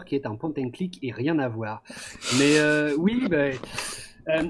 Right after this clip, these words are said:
il y avait aussi l'aspect dans le Metroidvania de la, de la map, finalement. Quand tu dis ça, ça me fait penser qu'on se repérait aussi, euh, en, en aveugle avec un brouillard de guerre,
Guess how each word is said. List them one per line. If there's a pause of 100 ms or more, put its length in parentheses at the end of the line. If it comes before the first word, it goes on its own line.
il
y
avait
aussi
l'aspect
dans
le
Metroidvania
de
la,
de
la
map,
finalement.
Quand
tu
dis
ça,
ça
me
fait
penser
qu'on
se
repérait
aussi,
euh, (320)
en,
en
aveugle
avec
un
brouillard
de
guerre,